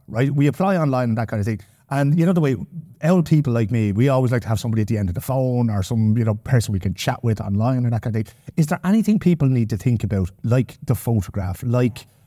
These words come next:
is there anything else that they might sort of stumble over that might delay that process that you can think of?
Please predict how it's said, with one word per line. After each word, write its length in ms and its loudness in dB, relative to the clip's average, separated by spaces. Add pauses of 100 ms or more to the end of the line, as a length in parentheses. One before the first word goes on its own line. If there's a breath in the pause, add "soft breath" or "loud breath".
(180)
is 100 -4
there 160 -10
anything 340 4
else 140 -2
that 120 -6
they 100 0
might 280 2
sort 120 -2
of 80 -2
stumble 480 0
over 240 2
that 120 -2
might 200 2
delay 380 2
that 200 -4
process 420 -4
that 160 -6
you 60 -4
can 140 0
think 260 -2
of? 180 -10